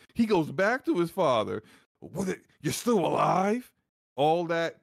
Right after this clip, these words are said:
acting he did before, all that gone, all that Oscar-winning acting, and his son's in danger. So he, so he's like, "Get out of here, you filthy branded. Don't worry, son, I'm gonna buy another wolf. We'll get another brand at the mall." And I'm just thinking, like,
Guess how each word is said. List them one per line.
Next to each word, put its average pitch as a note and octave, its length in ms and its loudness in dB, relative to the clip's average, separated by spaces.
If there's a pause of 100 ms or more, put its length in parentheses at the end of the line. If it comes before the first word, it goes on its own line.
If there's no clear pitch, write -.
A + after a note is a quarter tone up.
(160)
acting D3 520 -6
he C3 140 -8
did A#2+ 340 -4
before, G#2+ 380 -6
all C#3+ 200 0
that D3 200 -4
gone, A#2+ 420 -2
all C3+ 140 0
that D3 180 0
Oscar-winning C#3+ 680 -2
acting, C#3 420 -2
and B2 100 -4
his A#2+ 100 -12
son's C3+ 340 -6
in A#2+ 140 -6
danger. B2 500 -8 (260)
So E3 200 2
he, F#3 260 -4 (140)
so F3+ 160 0
he's G#3 120 0
like, C#3 140 -4
"Get G3+ 140 2
out F#3 200 2
of - 60 2
here, D#3 100 2
you A2 160 -8
filthy B2+ 420 -4
branded. C3 520 -4 (460)
Don't F3+ 260 4
worry, C3+ 260 -2
son, D3 240 -8
I'm C#3 60 -8
gonna C3+ 200 -6
buy C3 360 2
another B2+ 280 -6
wolf. A2 360 -6
We'll A#2+ 120 -8
get A#2 140 -4
another A2 260 -6
brand G#2 480 -8
at D2 80 -16
the F#2 60 -14
mall." G2+ 320 -4
And C3 100 -2
I'm G#3 120 0
just A3 140 -14
thinking, F#3 220 -2
like, C3 340 -2